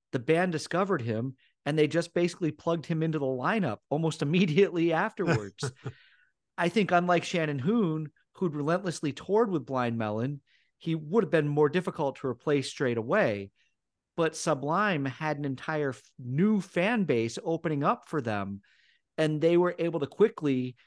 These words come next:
Speaker 1: get away with bringing Rome Ramirez up on stage.
Speaker 2: Sublime did have a rabid grassroots fan base. And I think that's, it, it kind of expanded from there after he died. But you're right.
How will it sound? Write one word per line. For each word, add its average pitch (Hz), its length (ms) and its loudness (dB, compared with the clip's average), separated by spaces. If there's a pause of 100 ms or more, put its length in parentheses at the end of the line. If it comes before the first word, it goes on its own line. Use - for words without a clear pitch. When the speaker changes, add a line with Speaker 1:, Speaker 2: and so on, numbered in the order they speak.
(120)
Speaker 1:
get 143 100 0
away 160 400 6
with 127 260 2
bringing 147 380 -2
Rome 147 340 0
Ramirez 131 720 0
up 131 160 -8
on 131 200 0
stage. 139 680 -4 (1000)
Speaker 2:
Sublime 175 540 -2
did 143 320 4
have 127 300 0
a 120 220 0
rabid 117 680 0
grassroots 113 640 -2
fan 110 300 -6
base. 87 440 -14 (580)
And 131 100 0
I 123 100 2
think 190 240 0
that's, 143 320 2 (240)
it, - 180 -2
it 143 140 -6
kind 196 240 2
of 147 100 0
expanded 135 580 -2
from 156 200 -2
there 143 320 0
after 135 420 -2
he 143 220 -10
died. 123 500 0 (420)
But 156 120 0
you're 156 100 -2
right. 233 240 -2